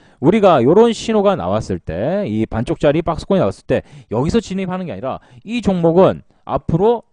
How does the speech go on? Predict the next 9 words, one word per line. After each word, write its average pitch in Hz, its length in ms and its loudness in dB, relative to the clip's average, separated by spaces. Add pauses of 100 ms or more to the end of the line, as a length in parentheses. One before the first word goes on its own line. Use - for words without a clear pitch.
(120)
기대감이 185 480 0
있는데 117 540 -8 (260)
모아갈 214 400 4
가능성이 175 340 -2
높다. 117 480 -2 (520)
이 196 260 -2
아래에서 220 880 2
기다려야 170 400 2
된다. 76 400 -8